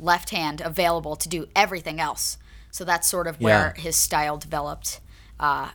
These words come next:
Speaker 1: and when I saw him live, it was cool. He had a snare drum and another snare drum as his,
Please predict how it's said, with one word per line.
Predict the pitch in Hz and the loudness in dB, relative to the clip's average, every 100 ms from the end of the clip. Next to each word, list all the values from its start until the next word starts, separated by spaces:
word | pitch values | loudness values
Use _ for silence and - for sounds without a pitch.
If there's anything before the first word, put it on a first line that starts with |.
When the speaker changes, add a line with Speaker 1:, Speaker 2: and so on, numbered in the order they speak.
| - | -6
Speaker 1:
and | 190 | 0
when | 185 | 4
I | 185 | 4
saw | - 190 | 4 2
him | 170 | 2
live, | 170 165 160 | 2 2 0
it | |
was | 165 - | -6 -8
cool. | 185 170 | -8 -6
He | 165 | -4
had | 156 | -4
a | 156 | -2
snare | - 185 185 | -2 0 -2
drum | 202 196 202 247 - - - - - - | 2 2 0 -2 -12 -18 -18 -20 -20 -12
and | 175 | -8
another | 170 165 180 175 | -4 -2 0 2
snare | 165 175 151 156 | 0 0 -2 -2
drum | 151 98 - - - 170 | -2 -2 -8 -16 -6 0
as | 170 170 | 2 2
his, | 151 - | -2 -4